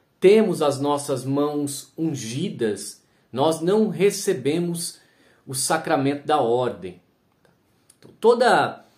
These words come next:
situação envolvendo o Santíssimo Sacramento, ostensório, translado,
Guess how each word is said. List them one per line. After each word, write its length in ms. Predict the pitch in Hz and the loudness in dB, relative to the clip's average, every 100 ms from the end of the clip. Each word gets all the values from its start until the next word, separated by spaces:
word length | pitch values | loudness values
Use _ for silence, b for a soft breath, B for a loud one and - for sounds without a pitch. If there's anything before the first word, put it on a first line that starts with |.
| b b - | b b -16
situação 580 | - - 143 135 147 | -8 0 0 0 -2
envolvendo 1080 | 160 160 147 131 104 135 151 143 113 101 92 - _ _ _ _ _ _ | 0 0 2 0 0 0 0 0 -4 -8 -14 -20 _ _ _ _ _ _
o 60 | 127 | -8
Santíssimo 520 | - 139 147 165 156 | -2 -2 -2 -6 -4
Sacramento, 880 | - 127 117 95 110 147 143 131 117 | -4 -4 -4 -6 -4 -2 -2 -4 -8
ostensório, 880 | - 139 127 - 113 139 135 113 | -8 -6 -6 -4 2 4 4 0
translado, 920 | 110 131 143 104 101 113 147 151 107 | -4 -4 -4 -4 -2 0 0 0 -4